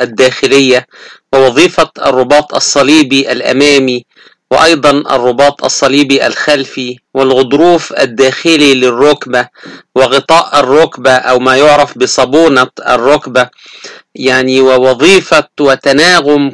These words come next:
كل ما سبق في إنتاج الحركة التي تمشي بها ولا تشعر أنك تمتلك جهاز، يعني، في غاية الإبداع. فسبحان الذي خلق وسوى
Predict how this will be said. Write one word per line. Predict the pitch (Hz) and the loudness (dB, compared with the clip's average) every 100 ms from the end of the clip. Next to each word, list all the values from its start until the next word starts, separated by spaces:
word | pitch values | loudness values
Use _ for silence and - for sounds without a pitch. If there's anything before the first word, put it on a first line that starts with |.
| - | -4
كل | - 185 175 | 0 2 2
ما | 147 143 | 2 2
سبق | 135 175 160 156 - | 0 0 0 0 -2
في | - 156 147 | -4 -2 -2
إنتاج | 135 127 180 180 170 143 - - | -4 -2 0 2 0 -4 -8 -6
الحركة | 123 - - 185 170 143 151 147 _ - - _ | -6 -6 -2 0 0 0 -2 -4 _ -20 -20 _
التي | 127 143 165 156 | -4 -2 0 0
تمشي | 147 180 190 - 151 | 0 0 0 -2 -2
بها | 139 170 170 156 | 0 0 2 2
ولا | 151 160 | 4 2
تشعر | 147 190 180 170 165 147 - - - - - | 0 0 0 0 0 -2 -14 -20 -20 -10 -2
أنك | 143 175 185 | 0 0 0
تمتلك | 165 165 143 - 196 190 156 - - | 0 0 -2 0 0 0 -4 -8 -2
جهاز، | 143 165 190 185 147 151 | 0 2 2 0 -4 -8
يعني، | 143 143 139 139 135 135 | -4 -2 0 0 0 -2
في | 127 139 139 | -2 0 0
غاية | 127 160 196 175 160 - 139 | 2 4 4 2 0 -2 -6
الإبداع. | 131 135 123 - 160 151 113 117 _ _ - - - | -4 -4 -4 0 2 2 -2 -6 _ _ -20 -20 -12
فسبحان | - 143 - 185 180 | -6 -4 -2 -2 -2
الذي | 160 175 170 | -2 0 0
خلق | 147 - 202 180 - 160 | -2 0 2 0 0 0
وسوى | 151 143 135 190 185 143 127 | 2 0 0 2 2 2 -2